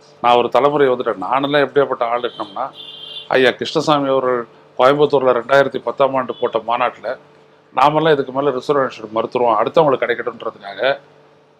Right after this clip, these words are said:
ரெண்டாயிரத்தி பதினொன்னு சென்சஸ்ல நான் பிற்படுத்தப்பட்டவன் பி சின்னு நான் சொல்லவே இல்லை. என் டாக்டர் கேட்ட, "அப்பா அதனால நான் தானே எடுக்கிறேன்னு." "பரவாயில்ல," அப்படின்னு, "நீ படி." நான் படிச்சுட்டேன், நான் எம் ஏ சோஷியாலஜி, அதனால பரவாயில்ல, வேற ஒரு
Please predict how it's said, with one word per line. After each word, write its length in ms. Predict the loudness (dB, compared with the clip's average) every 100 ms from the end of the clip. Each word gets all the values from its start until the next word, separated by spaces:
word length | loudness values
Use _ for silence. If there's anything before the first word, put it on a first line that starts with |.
| _ _ _
ரெண்டாயிரத்தி 420 | 0 6 6 4 2
பதினொன்னு 280 | 2 2 -2
சென்சஸ்ல 640 | -4 -4 -6 -6 -6 -4 -6 -16 _ _ _ _ _ _ _ _
நான் 260 | -2 0 0
பிற்படுத்தப்பட்டவன் 760 | -2 -2 -2 -2 -2 -4 -4
பி 140 | -6 -4
சின்னு 140 | -6 -4
நான் 120 | -2
சொல்லவே 340 | -2 0 -2
இல்லை. 240 | -4 -6 -12 -14 _ _ _ _ _ _ _ _ _ _ _ _ _ _ _ _ _ _
என் 160 | -6 0
டாக்டர் 360 | 4 4 2 -2
கேட்ட, 220 | 2 2
"அப்பா 200 | 4 2
அதனால 300 | 4 0 -2
நான் 180 | -2 -4
தானே 160 | -2
எடுக்கிறேன்னு." 440 | -2 -4 -6 -6 0
"பரவாயில்ல," 420 | 2 4 4 0
அப்படின்னு, 320 | -12 -16 -18 -20 _ _ _ -12
"நீ 80 |
படி." 340 | -6 -6 -6 -12 _
நான் 140 | -10 -6
படிச்சுட்டேன், 420 | -6 -6 -12 -14 _ _ _ _ _ -20 _ _ _
நான் 120 | -4
எம் 180 | -4 -2
ஏ 40 | -4
சோஷியாலஜி, 600 | -2 -4 -4 -6 -14 -20 -20 _ _ _ _ _ _ _ _ _ _ _ _ _ _
அதனால 260 | -2 0
பரவாயில்ல, 420 | 2 2 2 0 2
வேற 220 | 4 4
ஒரு 140 | 0